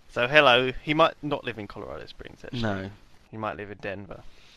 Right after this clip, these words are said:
Speaker 2: Well, I know he doesn't. He doesn't live there. I've got his full address here. I'm not gonna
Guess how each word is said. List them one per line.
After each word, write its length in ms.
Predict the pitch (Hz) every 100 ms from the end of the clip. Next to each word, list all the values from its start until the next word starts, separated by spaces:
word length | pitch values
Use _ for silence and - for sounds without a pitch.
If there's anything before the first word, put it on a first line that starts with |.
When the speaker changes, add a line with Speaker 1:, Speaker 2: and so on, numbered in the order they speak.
| - -
Speaker 2:
Well, 120 | 143
I 40 |
know 180 | 151 151
he 80 | 139
doesn't. 520 | 143 131 101 95 113
He 140 | 113
doesn't 380 | 123 117 104 98
live 160 | 101 98
there. 220 | 98 98
I've 120 | 101
got 100 | - 123
his 140 | -
full 200 | - 131
address 480 | 113 117 110 - -
here. 340 | 92 95 95 - - - - - -
I'm 120 | 113
not 160 | 110 104
gonna 300 | 101 101